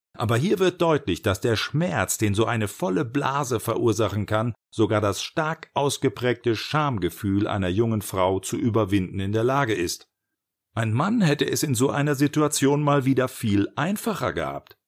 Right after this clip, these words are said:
Männer können im Notfall sogar ohne ihr Fahrzeug zu verlassen einfach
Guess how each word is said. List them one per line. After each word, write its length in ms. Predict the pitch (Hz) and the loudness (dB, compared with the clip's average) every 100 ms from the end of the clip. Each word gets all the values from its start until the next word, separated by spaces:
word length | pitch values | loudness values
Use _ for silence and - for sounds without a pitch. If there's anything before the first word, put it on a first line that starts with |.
| _ _ _ _ | _ _ _ _
Männer 360 | 95 117 117 | -2 0 0
können 360 | - 117 113 120 | 0 2 2 2
im 160 | 110 104 | 2 4
Notfall 440 | 101 131 127 123 | 4 2 0 0
sogar 380 | 110 113 110 - | 2 2 0 2
ohne 300 | 170 226 202 | 0 2 -2
ihr 220 | 196 165 | -2 -2
Fahrzeug 600 | - 160 180 - 101 92 | -2 -6 -4 0 0 0
zu 140 | 113 | -2
verlassen 500 | 98 104 98 95 110 | 0 2 2 0 -4
einfach 540 | - 107 101 - 110 | -4 -6 -4 -2 -2